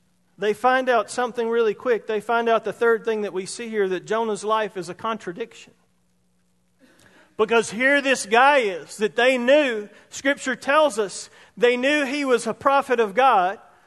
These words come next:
Their gods that they cry out to don't solve the situation, so they go down into the ship and they tell Jonah, "Maybe you need to call out to your God,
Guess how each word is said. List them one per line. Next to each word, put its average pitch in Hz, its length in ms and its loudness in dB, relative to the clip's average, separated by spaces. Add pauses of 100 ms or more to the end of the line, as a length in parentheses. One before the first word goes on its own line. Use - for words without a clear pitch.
(400)
Their 262 380 4
gods 269 420 4
that 214 140 -12
they 277 180 6
cry 269 260 4
out 233 240 2
to 240 160 -6
don't 233 280 2
solve 277 300 2
the 254 60 -12
situation, 208 720 -2
so 226 180 0
they 208 160 0
go 262 200 4
down 269 180 4
into 240 140 -4
the 226 80 -2
ship 247 280 -4
and 220 120 -4
they 226 100 0
tell 220 240 -2
Jonah, 240 340 0
"Maybe 240 280 -2
you 240 100 -8
need 233 120 -6
to 190 60 -12
call 220 240 0
out 202 200 -2
to 175 80 -14
your 233 240 -2
God, 165 380 -4